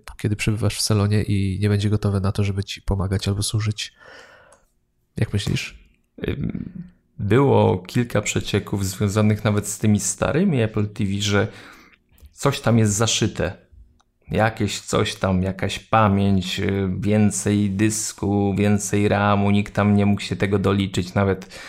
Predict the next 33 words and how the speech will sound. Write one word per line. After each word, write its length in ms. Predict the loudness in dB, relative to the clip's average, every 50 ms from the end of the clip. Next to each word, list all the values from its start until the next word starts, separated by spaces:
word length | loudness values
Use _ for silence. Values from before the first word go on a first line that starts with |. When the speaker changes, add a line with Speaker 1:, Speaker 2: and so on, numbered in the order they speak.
| -16 -18 -18 -20 -10 -4 -2
Speaker 2:
jak 200 | -2 -2 0 0
to 120 | 0 2
rozebrali, 640 | 2 2 2 2 2 4 4 4 4 2 2 0 0
to 120 | -2 -4
się 140 | -4 -4 -4
zastanawiali, 680 | -4 -4 -2 -2 0 0 2 0 0 -2 -2 -2 -2 -4
co 200 | -4 -6 -6 -4
to 160 | -4 -4 -4
za 400 | -2 -2 -2 0 0 -2 -4 -8 -14 -12 -4
układ 360 | -2 -2 0 0 -2 -2 -2 -4
scalony 640 | -8 -6 -2 -2 0 2 2 4 4 4 4 4 4
i 80 | 2
tak 200 | 2 0 -2 -2
dalej. 460 | -2 -2 -2 0 0 0 0 0 -2 -6 -12 _ _ _ _ _ _ _ _ _ _ _ _ _ _ _ _ _ _ _ _ _ _ _ _ _ _ _ 2
Może 420 | 4 6 6 6 6 4 4 2
to 140 | 2 2 2
już 240 | 2 2 0 0 0
jest. 500 | 0 0 0 0 -4 -10 -14 -16 -18 _ _ _ _ _ _ _ -20 -14 _
W 60 | -4 0
ogóle, 180 | 2 4 4
jeśli 260 | 4 4 2 0 0
tak 180 | 0 0 0 2
by 80 | 0 0
zrobili, 560 | 2 2 2 2 4 4 4 4 4 2 2
to 120 | 2 0
byliby 340 | 0 0 2 2 2 2 2
geniuszami, 640 | 4 4 6 6 4 4 2 0 0 2 0 0 -2
nie? 320 | -2 -4 -4 -4 -4 -6 -8 -12 _ -20 -20 -20 -20 -18 -18 -18 -18 -20 -16 _ -2
Że, 480 | 0 0 2 2 4 4 6 6 6 6 4 2 2 0 0 0 0
y, 300 | 0 0 -2 -4 -6 -8 -10 -6 -4
z 100 | 0 2
jednej 240 | 2 2 2 2 0
strony 420 | 0 2 4 4 4 4 2 0